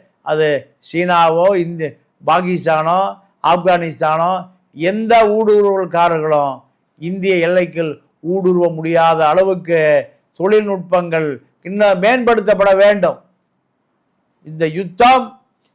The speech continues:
தவிர்க்கப்பட வேண்டும். யுத்தம் என்பது இரண்டு பேருக்கும் கடுமையான இழப்பை, அஹ், கொடுக்கக்கூடியது.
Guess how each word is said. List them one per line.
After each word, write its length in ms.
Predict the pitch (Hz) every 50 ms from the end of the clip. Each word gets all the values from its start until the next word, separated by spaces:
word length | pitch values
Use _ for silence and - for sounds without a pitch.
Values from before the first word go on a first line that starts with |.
| _ _ -
தவிர்க்கப்பட 640 | 139 165 180 180 175 175 175 156 135 151 143 139 127
வேண்டும். 340 | 131 131 123 117 117 113
யுத்தம் 400 | 127 156 180 170 180 220 220 202
என்பது 760 | 196 185 190 185 208 220 226 240 254 254 233 208 175 143 - - _ _ _ _ _
இரண்டு 480 | - 139 170 196 214 220 226 214 220 214
பேருக்கும் 460 | 214 220 220 214 208 175 202 208 190
கடுமையான 840 | 165 170 180 190 185 185 185 180 175 180 185 180 170 156 - - _ _ _ -
இழப்பை, 840 | 156 175 196 202 190 170 165 190 185 180 170 160 147 131 123 _ _ _ _ -
அஹ், 580 | 151 156 156 151 151 147 147 143 139 135 127 117
கொடுக்கக்கூடியது. 640 | 160 175 175 147 170 151 131 143 135 131 127 117